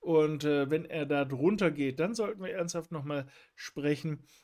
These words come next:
Das hier wäre auf jeden Fall kein gutes Bild. Noch mal ganz kurz zum Einnorden. Wenn er dieses Zwischenhoch zweiundzwanzigsten März durchstößt, dann habe ich so ein schlechtes Gefühl, vorläufig zumindest mal. Wollen wir es noch nicht an die, den Teufel nicht an die Wand malen, aber dann habe ich vorläufig den Eindruck,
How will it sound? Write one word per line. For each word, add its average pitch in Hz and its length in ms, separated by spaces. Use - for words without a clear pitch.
Das 170 220
hier 180 240
wäre 147 240
auf 131 120
jeden 147 180
Fall 135 180
kein 175 380
gutes 160 380
Bild. 160 240
Noch 131 120
mal 139 140
ganz 156 260
kurz 175 220
zum 151 160
Einnorden. 143 600
Wenn 156 140
er 143 160
dieses 208 580
Zwischenhoch 151 640
zweiundzwanzigsten 156 800
März 151 300
durchstößt, 127 560
dann 127 120
habe 156 160
ich 135 100
so 165 180
ein 254 60
schlechtes 139 480
Gefühl, 139 420
vorläufig 165 560
zumindest 123 500
mal. 104 260
Wollen - 180
wir 135 60
es 127 80
noch 143 80
nicht 135 180
an 135 100
die, 127 220
den 135 60
Teufel 156 300
nicht 147 180
an 143 80
die 135 80
Wand 165 220
malen, 175 280
aber 151 140
dann 143 160
habe 147 120
ich 135 60
vorläufig 175 600
den 165 200
Eindruck, 151 460